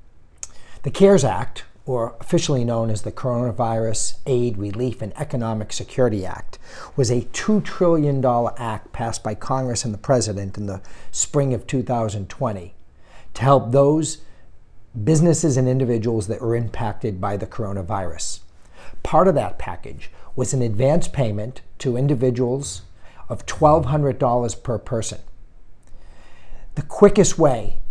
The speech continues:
for the government to get cash in people's hands is through direct payment, as opposed to waiting to file your two thousand twenty tax return and receiving a tax credit,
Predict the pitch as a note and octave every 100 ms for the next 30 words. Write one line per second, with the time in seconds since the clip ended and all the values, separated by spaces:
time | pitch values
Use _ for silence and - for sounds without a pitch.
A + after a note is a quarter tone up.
0 | - - A#2+ A2 C3 C3 C3 A#2+ A2+ A#2+
1 | A#2 - C3 A2+ - A2 - A#2+ B2 -
2 | G#2+ G#2 G#2 - C3 - - - C3 C3+
3 | C#3 - C#3 A#2+ B2 - - - - B2
4 | F#2+ - - - - - - - - C#3
5 | A2+ - A3+ A3+ B2+ C3 - - - -
6 | - C#3+ C3+ C#3+ D#3+ D#3 D3+ - - D3
7 | B2+ - C3+ C3 B2 D#3+ D3 - - A2+
8 | - D3+ C3 B2 B2 A2+ - C#3+ B2+ A#2
9 | G#2+ D#3+ E3+ - G#2+ A#2 A2 A#2+ C3 A#2+
10 | A#2 - C3 A#2 A2 G#2 - A#2+ - -
11 | - - A2+ F2+